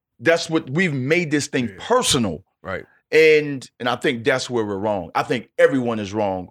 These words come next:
Speaker 1: when it
Speaker 2: Right.
Speaker 1: comes to that. If, when we start making it personal, um, and, but that's even with the next guy, or, and the next guy after that, and the next guy after that.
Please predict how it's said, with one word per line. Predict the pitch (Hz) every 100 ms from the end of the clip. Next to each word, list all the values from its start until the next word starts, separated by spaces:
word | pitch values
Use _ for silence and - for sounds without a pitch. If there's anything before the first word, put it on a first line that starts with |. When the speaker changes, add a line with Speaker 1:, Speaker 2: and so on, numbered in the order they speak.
| -
Speaker 1:
when | 107
it | 95
Speaker 2:
Right. |
Speaker 1:
comes | 113 95 92
to |
that. | 98 92 -
If, | 104
when | 92 107 101
we | 101
start | - 123 - _
making | 107 104 123 120 110
it | - _
personal, | - 113 107 98 90 - _ _ - - -
um, | 104 101 95 95 98 _ _ _ _ _ _ _ _
and, | 104 101 98 98 92 - _ _ _ _ _ _ _ _ _
but | 147 143
that's | 143 160
even | 156 147
with | 151
the |
next | 160 170 -
guy, | - 90 - _ _ _
or, | 117 127 123 120 117 - - -
and | 135
the | 147
next | 151 139 -
guy | 131 131
after | 127 -
that, | 123 110
and | 110
the |
next | 107 113 -
guy | 107 104
after | 101 107
that. | 98 90